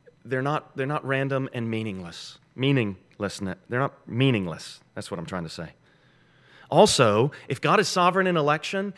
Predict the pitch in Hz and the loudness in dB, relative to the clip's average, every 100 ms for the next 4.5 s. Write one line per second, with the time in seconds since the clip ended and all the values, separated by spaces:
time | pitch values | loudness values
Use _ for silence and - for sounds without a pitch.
0 | - - 143 131 175 202 180 - 165 156 | -8 0 0 0 -2 0 -2 0 2 4
1 | 196 196 - _ - - - 147 147 - | 2 -2 -12 _ -20 -10 4 4 4 -4
2 | - 143 175 208 180 180 175 185 202 - | -4 4 6 6 4 0 -2 0 0 2
3 | 147 143 175 165 - 175 160 180 185 151 | -2 0 -2 -2 -2 -2 0 0 0 -4
4 | 131 156 165 175 | -6 -2 -2 -2